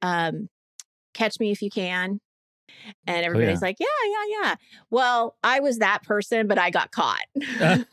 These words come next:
Speaker 2: <laughs>
Speaker 1: She actually, actually did pr-, like, time.
Speaker 2: Yeah.
Speaker 1: Uh, and said that, you know, when she, when she was done and, and got out of prison, she was like, "I'm never gonna go back. So I need to figure out h-,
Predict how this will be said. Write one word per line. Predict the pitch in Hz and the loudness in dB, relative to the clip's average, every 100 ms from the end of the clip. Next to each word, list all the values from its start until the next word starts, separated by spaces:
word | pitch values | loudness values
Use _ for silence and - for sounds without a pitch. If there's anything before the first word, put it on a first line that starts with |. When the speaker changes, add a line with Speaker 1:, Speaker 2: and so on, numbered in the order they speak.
| - | -4
Speaker 2:
<laughs> | 202 - - - 143 - 139 - - - - - | -4 -2 -6 -4 -6 -6 -8 -6 -8 -6 -8 -6
Speaker 1:
She | - 285 | -2 0
actually, | 196 208 226 - 277 269 254 202 | 2 0 0 -2 -2 0 0 2
actually | 208 - - 294 277 226 - _ _ _ _ - | 0 0 -2 0 0 -2 -8 _ _ _ _ 0
did | 214 226 226 | 2 2 -4
pr-, | - 233 185 214 | -2 -2 -2 -2
like, | 214 226 - | -2 -2 -4
time. | - - 196 175 185 453 494 _ _ _ - | -4 0 0 2 0 -2 -6 _ _ _ -8
Speaker 2:
Yeah. | 107 - - _ _ _ | -6 -6 -12 _ _ _
Speaker 1:
Uh, | 208 202 190 175 - | -2 2 2 0 0
and | 208 202 202 190 | 0 0 -2 -2
said | 220 196 185 | 0 0 0
that, | 180 156 | -2 -2
you | 202 190 | -2 -2
know, | 175 | -2
when | 180 175 | -2 -6
she, | - 185 180 170 | -4 -4 -2 -2
when | - 180 175 | -4 -6 -6
she | - 165 | -6 -4
was | 170 - | -4 -4
done | 185 180 180 165 | -4 -2 -2 -2
and, | 160 - | -4 -6
and | 156 165 | -8 -4
got | 160 - | -4 -2
out | 165 175 - | -2 -2 -4
of | 180 - | -8 -8
prison, | 196 175 170 165 | -6 -4 -4 -8
she | 165 | -8
was | 170 170 | -12 -6
like, | 170 - | -4 -4
"I'm | 170 156 | -6 -4
never | 156 170 175 | -2 -2 -2
gonna | 170 160 | -4 -6
go | 156 151 | -4 -2
back. | 143 127 131 _ | 0 -2 -4 _
So | - 185 | -6 -2
I | 160 | -2
need | 165 165 165 | -2 -6 -8
to | |
figure | 185 165 160 | -8 -6 -2
out | 151 - | -2 -4
h-, | 160 | -6